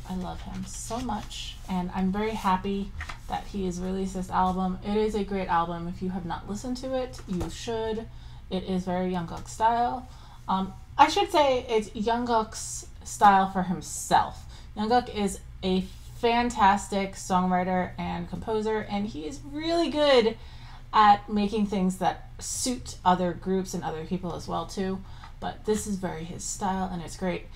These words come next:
This is the regular version. Um, I did not get the limited version. It is still hard cover, so that's nice.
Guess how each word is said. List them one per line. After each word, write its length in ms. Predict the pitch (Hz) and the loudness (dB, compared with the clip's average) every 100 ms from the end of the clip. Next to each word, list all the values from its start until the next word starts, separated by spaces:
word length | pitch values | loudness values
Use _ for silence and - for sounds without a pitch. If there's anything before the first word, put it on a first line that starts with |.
| - - | -14 -6
This 160 | 196 233 | -4 -2
is 140 | 233 | -4
the 160 | 285 262 | -4 0
regular 500 | 208 185 214 220 220 | 0 2 2 2 2
version. 640 | 220 226 247 262 294 294 - - - - | 2 0 0 -4 -6 -8 -14 -14 -8 -2
Um, 200 | 185 180 | 0 0
I 100 | 185 | -2
did 260 | 190 202 | 0 0
not 240 | 202 190 - | 4 2 2
get 220 | 190 - | -6 -4
the 220 | 180 175 | -4 -4
limited 400 | 180 170 160 165 | -4 -4 -4 -6
version. 300 | 185 165 185 | -6 -6 -4
It 120 | 180 196 | -4 -2
is 180 | 277 | -4
still 240 | - 214 190 | -4 0 0
hard 460 | - - 196 208 - - - - - - - - - - | 2 0 0 0 -4 -6 -14 -14 -14 -14 -14 -14 -14 -8
cover, 240 | - 196 196 | -2 0 0
so 140 | 196 | 0
that's 260 | 170 - - | -2 -2 -2
nice. 460 | 240 269 - - | -2 -2 -4 -10